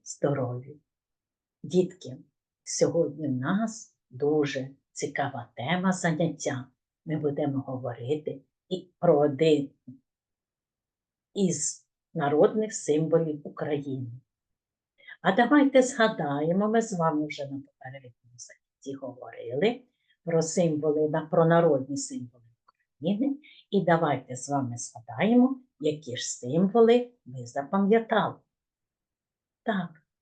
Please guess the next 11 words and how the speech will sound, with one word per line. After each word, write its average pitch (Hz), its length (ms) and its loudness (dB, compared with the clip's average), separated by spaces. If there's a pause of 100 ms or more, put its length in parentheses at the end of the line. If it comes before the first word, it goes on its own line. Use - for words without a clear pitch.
(160)
народні 135 520 0
символи 127 600 -4
України — 175 880 -6 (520)
це 202 380 -2 (840)
і 262 160 -4
верба, 165 720 0 (500)
і 240 140 -2
калина, 139 800 -4 (640)
чорнобривці, 240 1300 4 (1900)
хліб, 208 680 4 (1600)
рушник, 190 840 4